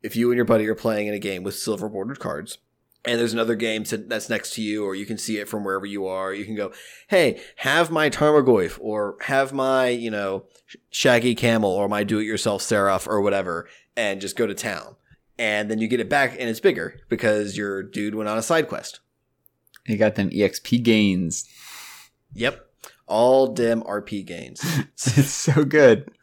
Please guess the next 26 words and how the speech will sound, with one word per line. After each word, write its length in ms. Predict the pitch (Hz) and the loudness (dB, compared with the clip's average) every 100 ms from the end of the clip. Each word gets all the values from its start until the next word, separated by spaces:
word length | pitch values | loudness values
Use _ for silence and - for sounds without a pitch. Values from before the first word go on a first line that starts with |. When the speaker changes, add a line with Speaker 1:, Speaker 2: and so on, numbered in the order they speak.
| _ - | _ 0
Speaker 2:
I 80 | 131 | 2
love 300 | 131 135 135 | 8 8 10
that 80 | |
Speaker 1:
There's 120 | 123 147 | 8 8
a 40 | |
Speaker 2:
flavor. 280 | 151 127 113 | 6 6 6
Speaker 1:
lot 60 | 113 | 6
of 40 | |
cards. 240 | 160 151 156 | 6 6 2
There's, 160 | 170 165 | -2 2
there's 240 | 170 165 | 0 2
several 300 | 151 170 185 | 0 2 2
cards, 400 | - 117 113 104 | 2 0 -2 -4
like, 300 | 98 92 - 135 | -6 -8 -12 -6
that 140 | 117 | -4
are 80 | 117 | -4
in 120 | 123 | -6
the 80 | 117 | -6
same 260 | 123 113 | -6 -6
vein 220 | 110 107 104 | -6 -6 -6
as, 100 | 98 | -8
like, 180 | 90 | -8
Ass 220 | 101 98 - | -8 -8 -8
Whoopin' 340 | 92 90 90 - _ _ | -10 -12 -16 -20 _ _
from, 640 | - 117 95 92 87 90 | -8 -4 -4 -4 -8 -12
uh, 320 | - 98 - | -10 -8 -6